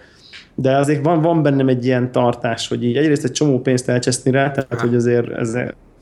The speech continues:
Speaker 1: azért ez nem olcsó egy ilyen, tehát ha az ember ilyen nagy kompromisszum, tehát komoly kompromisszum nélkül mondjuk így nem nézi a pénzt, és így összerak magának egy gépet, és megnézi a végösszeget utána, ilyen, tehát a félmillió forint az akkor így nagyon-nagyon konzervatív voltam.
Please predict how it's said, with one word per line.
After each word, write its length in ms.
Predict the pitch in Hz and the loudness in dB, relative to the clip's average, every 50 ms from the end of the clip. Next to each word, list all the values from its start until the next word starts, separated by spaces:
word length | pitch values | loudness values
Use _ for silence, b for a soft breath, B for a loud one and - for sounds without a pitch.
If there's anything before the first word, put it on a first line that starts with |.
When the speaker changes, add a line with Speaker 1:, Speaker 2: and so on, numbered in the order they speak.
| b b b b b b b | b b b b b b b
Speaker 1:
azért 200 | - - 147 151 | -4 0 2 2
ez 60 | 147 147 175 175 | 2 4 4 4
nem 60 | 170 | 4
olcsó 320 | 160 147 139 - 143 135 | 2 2 2 2 2 2
egy 160 | 127 123 120 | 2 2 2
ilyen, 200 | 123 123 117 113 | 0 0 0 0
tehát 140 | 117 123 - | -2 -4 -2
ha 60 | - | 0
az 60 | 123 143 | 0 2
ember 220 | 160 175 175 165 | 2 2 2 2
ilyen 260 | 156 151 139 135 135 - | 2 2 2 0 0 0
nagy 200 | 143 160 180 180 | 0 0 0 0
kompromisszum, 680 | - 170 160 147 151 147 139 127 - - 127 123 127 - - | 0 0 0 2 2 0 0 0 0 0 -2 -2 -2 -4 -6
tehát 180 | 139 123 - | -10 -12 -8
komoly 320 | - - 185 190 185 156 147 | -4 -2 0 2 2 2 0
kompromisszum 560 | 151 151 156 151 160 143 131 131 - - 131 | 0 -2 -2 0 0 0 0 0 -2 0 0
nélkül 220 | 139 139 139 139 131 | 2 2 2 2 0
mondjuk 200 | 127 123 127 120 | 0 2 2 2
így 60 | 131 | 2
nem 120 | 147 160 | 2 2
nézi 300 | 165 160 151 135 123 123 | 2 2 2 2 2 2
a 60 | 123 120 | 0 0
pénzt, 300 | - 131 127 131 147 143 | 0 0 0 0 0 0
és 100 | 131 127 | -2 -2
így 100 | 131 123 | 0 0
összerak 360 | 139 143 139 - 131 127 127 | 0 0 0 0 0 0 2
magának 380 | - 123 120 127 123 120 117 113 | 0 0 0 0 0 0 0 0
egy 120 | 120 117 | -2 -2
gépet, 520 | 113 123 120 120 120 147 147 156 151 151 B B B B B B B | 0 0 0 0 2 2 0 0 0 -2 B B B B B B B
és 60 | B | B
megnézi 320 | - 147 160 165 151 139 139 | -2 0 2 2 2 2 2
a 60 | 127 | 2
végösszeget 640 | 123 139 147 143 131 135 131 - - 123 123 120 123 | 2 2 2 2 2 0 0 0 0 0 0 0 -2
utána, 680 | 120 117 - 123 123 127 131 135 135 143 143 139 - - - - - - _ - | -2 0 0 2 2 2 2 2 2 0 0 -2 -6 -14 -20 -20 -20 -20 _ -4
ilyen, 420 | 143 135 131 131 131 131 131 131 B B B B B B B B B B | -2 0 2 2 2 0 -2 -6 B B B B B B B B B B
tehát 220 | B - 127 147 | B -2 0 0
a 40 | 143 | 0
félmillió 440 | - 170 160 156 156 156 151 151 151 | 0 2 2 2 2 2 2 2 2
forint 340 | 151 151 151 147 143 143 147 | 2 2 2 2 2 2 2
az 120 | 143 135 | 0 0
akkor 340 | 143 143 - - - 143 139 | 0 -2 -4 -4 -2 -2 0
így 80 | 135 131 | 2 2
nagyon-nagyon 540 | 135 139 131 123 123 120 117 113 113 113 | 2 2 2 2 2 2 0 0 -2 -2
konzervatív 600 | 110 127 120 117 110 113 107 113 120 - - 131 | 0 0 0 2 2 0 0 -2 -4 -4 -4 -6
voltam. 420 | 127 127 - - - - - 143 | -4 -4 -6 -6 -6 -6 -8 -8